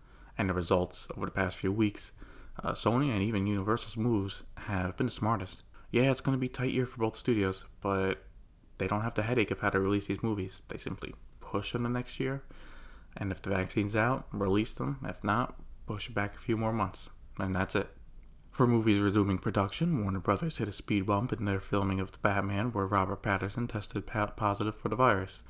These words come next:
Not much else is known at the moment, except that filming has stopped for at least a few more days. I hope Mister Pattinson has a speedy recovery and does not have any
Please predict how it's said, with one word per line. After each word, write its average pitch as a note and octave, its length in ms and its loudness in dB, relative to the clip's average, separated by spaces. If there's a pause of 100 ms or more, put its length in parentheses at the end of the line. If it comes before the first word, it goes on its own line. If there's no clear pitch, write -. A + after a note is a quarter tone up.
(120)
Not G2 160 8
much F#2 240 2
else G2+ 240 0
is - 120 -10
known A2+ 260 2
at A2 100 -4
the A2 60 -2
moment, A#2 400 0
except - 340 -4
that G#2 240 0
filming A2 360 4
has G#2 160 -2
stopped G2+ 340 0
for - 160 -2
at G2+ 80 0
least G#2+ 180 -2
a - 60 -8
few C#3 200 2
more G#2 200 4
days. F#2+ 380 0 (640)
I G#2 40 0
hope G2 120 2
Mister F#2+ 240 -2
Pattinson G2 440 -4
has G2 140 -2
a G#2 40 -10
speedy G2 260 0
recovery A2+ 500 0
and B2+ 80 -8
does G2+ 160 -6
not D3 120 -6
have G2 180 -2
any G2 380 0